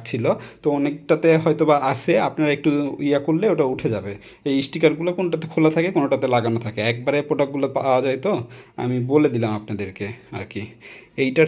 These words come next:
সাইজ হবে এম, এইটা চল্লিশ। এখন থেকে যেগুলো দেখাচ্ছি, সেগুলো হলো চল্লিশ মেজারমেন্টের। এইটা চল্লিশ, আমি একটা একটা করে আপনাদেরকে দেখাই দিচ্ছি। এইটা দেখেন গেস, দেখছেন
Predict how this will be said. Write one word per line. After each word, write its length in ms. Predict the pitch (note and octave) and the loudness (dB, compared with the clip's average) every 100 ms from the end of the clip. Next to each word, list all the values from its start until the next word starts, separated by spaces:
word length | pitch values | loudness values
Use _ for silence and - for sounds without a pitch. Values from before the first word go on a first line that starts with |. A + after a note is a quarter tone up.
| D#3+ | 4
সাইজ 220 | D3+ C#3+ C#3+ | 2 2 0
হবে 160 | D3 D#3+ D#3+ B2+ | 2 0 2 2
এম, 100 | A2+ A2 C3 | 2 0 0
এইটা 180 | C#3 D#3+ | 2 2
চল্লিশ। 300 | D3+ B2+ A2+ - | 2 0 -2 -6
এখন 200 | B2 D3 D3+ | -6 -4 -2
থেকে 160 | D#3+ D#3 | 0 0
যেগুলো 200 | D#3 D#3 | 0 2
দেখাচ্ছি, 320 | D3 D3 D3 G#3 C#4 - - | 2 -2 -2 -2 -2 -10 -12
সেগুলো 240 | - C3 C#3 | -4 0 0
হলো 120 | D3 D#3 D#3+ | 2 0 0
চল্লিশ 280 | E3+ E3 D#3+ | 2 2 0
মেজারমেন্টের। 580 | C#3 A#2 G#2 G2 G2 G2 A2+ - _ _ _ - | -2 -2 -4 -6 -10 -12 -14 -20 _ _ _ -6
এইটা 180 | B2 C3 A#2+ | -4 -2 -4
চল্লিশ, 380 | C3+ A#2+ B2+ D#3+ - - - - | -4 -2 -2 -4 -6 -18 -20 -8
আমি 120 | A#2 A#2+ | -2 -2
একটা 160 | A#2+ A#2+ | -2 -4
একটা 140 | B2+ C#3 | -4 -6
করে 120 | C3 A#2+ | -2 -2
আপনাদেরকে 380 | A#2 A#2 A2+ A2 G2 | -2 -2 -2 -4 -6
দেখাই 220 | - G2+ | -8 -10
দিচ্ছি। 220 | G#2 - - - C3+ | -10 -14 -16 -4 -4
এইটা 200 | C3 B2 | 0 -2
দেখেন 240 | G#2+ - G#2 A#2 - _ - _ - G#2+ | -2 -6 -10 -12 -20 _ -20 _ -10 -6
গেস, 300 | A2 G#2 G2+ - - - _ _ _ - - - - _ _ _ _ _ _ _ _ A#2 | -4 -4 -6 -12 -14 -16 _ _ _ -20 -20 -20 -20 _ _ _ _ _ _ _ _ -6
দেখছেন 360 | G#2+ - C#3 | -6 -4 -2